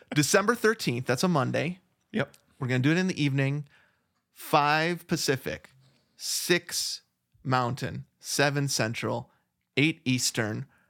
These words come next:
Speaker 1: on a secret Zoom link. So you have to be a Gomertron to get that link. We will send that link to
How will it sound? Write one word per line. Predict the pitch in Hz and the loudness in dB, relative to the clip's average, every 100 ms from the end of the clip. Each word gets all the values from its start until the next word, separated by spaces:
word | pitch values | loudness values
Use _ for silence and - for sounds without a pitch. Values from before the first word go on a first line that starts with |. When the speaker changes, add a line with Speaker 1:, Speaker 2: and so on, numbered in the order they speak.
| _ _ _ _ _ _ | _ _ _ _ _ _
Speaker 1:
on | 113 113 | -4 -2
a | 113 | -2
secret | - - - 151 - 175 185 190 - | -4 -2 -2 -2 -2 -2 -2 -4 -8
Zoom | 135 160 165 165 | -2 0 2 2
link. | 156 139 139 | 0 0 -2
So | - 127 | -2 -2
you | 123 | 0
have | 131 135 139 | 2 0 0
to | 147 | -2
be | 147 | -2
a | 143 | 0
Gomertron | 131 131 131 - 123 | 0 0 -2 -2 -2
to | 127 | -2
get | 120 120 123 | -4 -2 -2
that | 135 131 | -2 -2
link. | 120 117 | -4 -4
We | 117 | -4
will | 117 | -4
send | - 127 131 | -4 -2 0
that | 127 127 | -2 -2
link | 120 127 | -4 -4
to | - 127 | -4 -4